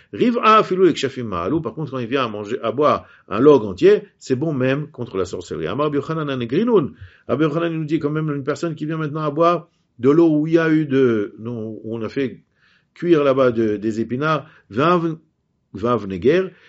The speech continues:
et aussi de l'eau dans laquelle on a mis une, euh, une, donc une, une, une herbe qui s'appelle Bangeri, mais Tariake, et aussi du, de la,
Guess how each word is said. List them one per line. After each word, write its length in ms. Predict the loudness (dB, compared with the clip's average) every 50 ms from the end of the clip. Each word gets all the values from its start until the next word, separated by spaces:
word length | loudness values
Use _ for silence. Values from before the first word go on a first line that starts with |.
| _ 0
et 280 | 2 4 4 6 6 6
aussi 300 | 6 4 2 -2 -4 -2
de 80 | 0
l'eau 140 | 0 0 0
dans 100 | 0 -2
laquelle 220 | -2 0 0 0
on 100 | 0 0
a 80 | -2 -2
mis 320 | -2 -2 -4 -4 -6 -10 _ _ _ _ _ _ _ _ _ _ _ _ _ _ _ _ _ _ _ _ _ _ _ _ _ _ _ _ _ _ _ _ _ _ -10
une, 160 | -6 -4 -2
euh, 560 | 0 0 2 2 2 4 4 4 2 2 -2 -6
une, 240 | -10 -12 -12 -12 -16 _ -20 -20 _ -16
donc 180 | -16 -14 -12
une, 200 | -14 -14 -14 -16 -18 -20 -20 _ _ _ _ _ _
une, 380 | -20 -20 -18 -18 -20 -20 -20 -20 _ _ -16
une 180 | -12 -6 -4
herbe 180 | -2 -2 -2 -4
qui 80 | -4 -8
s'appelle 260 | -8 -6 -4 -6 -4
Bangeri, 600 | 0 0 0 0 0 -2 0 0 0 0 -2 -4 _ -20 -20 -12 -6
mais 80 | -6 -4
Tariake, 720 | 0 2 4 4 4 4 2 2 2 0 0 0 -4 _ _ _ _ _ _ _ _ _ _ 0
et 220 | 2 4 6 6
aussi 320 | 6 4 4 2 -4 -6 -6
du, 200 | -4 -6 -6 -4
de 140 | -2 -2 0
la, 400 | 0 0 0 0 -2 -4 -6